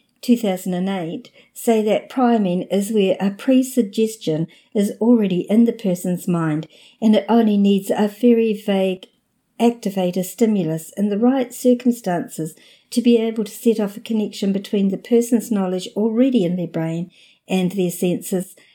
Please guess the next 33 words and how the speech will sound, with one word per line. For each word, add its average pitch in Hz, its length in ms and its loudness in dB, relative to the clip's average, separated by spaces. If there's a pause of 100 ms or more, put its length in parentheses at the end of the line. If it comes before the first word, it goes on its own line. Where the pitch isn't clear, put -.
(100)
making 226 440 2
a 214 100 -2
false 240 440 -2
connection 180 460 -4
between 180 400 -4
the 185 80 -2
two. 160 420 0 (360)
This 240 320 0
leads 165 280 -6
to 180 120 -6
a 170 40 -6
flawed 226 400 -2
conclusion 185 640 -4
that 180 220 -4
isn't 202 280 -8
supported 170 520 -8
by 180 240 -2
evidence. 185 720 -2 (840)
This 233 340 0
happens 285 360 2
quite 208 360 -4
often 208 380 -2
when 190 120 -2
listening 196 380 -4
to 202 120 -6
E 185 400 0
V 208 140 0
Ps, 247 400 2
for - 100 -4
example, 165 720 -4
electronic 180 560 -2
voice 247 320 0
phenomena. 156 580 -4